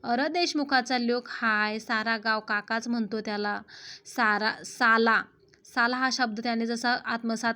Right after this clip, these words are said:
केलेलाच होता. "साला हे कधी सरणार आहे गावाकडचं कुणाला ठाऊक?" निर्धार काका म्हण,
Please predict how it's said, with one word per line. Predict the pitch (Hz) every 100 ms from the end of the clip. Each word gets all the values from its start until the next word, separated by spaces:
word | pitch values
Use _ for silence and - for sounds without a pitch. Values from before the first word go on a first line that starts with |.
| -
केलेलाच | 214 214 226 302
होता. | 285 226 202 - - -
"साला | - 294 269 294
हे | 339 320 339 - -
कधी | 285 233 262 254 - _ _ _ -
सरणार | 269 233 240 247
आहे | 247 214 226 220
गावाकडचं | 226 220 247 254 240 247
कुणाला | 233 233 233 240
ठाऊक?" | 240 240 220
निर्धार | 226 226 202 233
काका | 240 247 226 220 226 240
म्हण, | 240 226 214 208